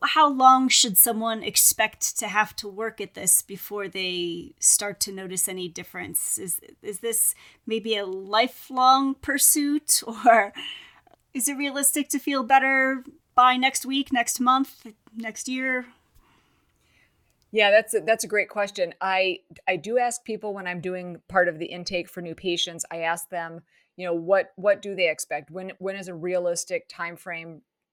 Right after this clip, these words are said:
Speaker 2: for you to expect improvement? 'Cause I wanna see what they say first.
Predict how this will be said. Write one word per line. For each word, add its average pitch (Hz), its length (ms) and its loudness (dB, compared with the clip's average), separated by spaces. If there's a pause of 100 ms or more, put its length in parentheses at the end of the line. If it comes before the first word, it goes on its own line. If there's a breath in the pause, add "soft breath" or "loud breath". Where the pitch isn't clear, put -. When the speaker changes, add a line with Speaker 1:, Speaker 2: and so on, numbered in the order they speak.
(100)
Speaker 2:
for 196 100 -6
you 185 540 -2
to 185 100 -10
expect 170 340 -6
improvement? 170 460 -10
'Cause 175 80 -16
I 220 100 6
wanna 269 200 2
see 202 160 -4
what 170 140 -6
they 151 120 -12
say 160 500 2 (120)
first. - 400 0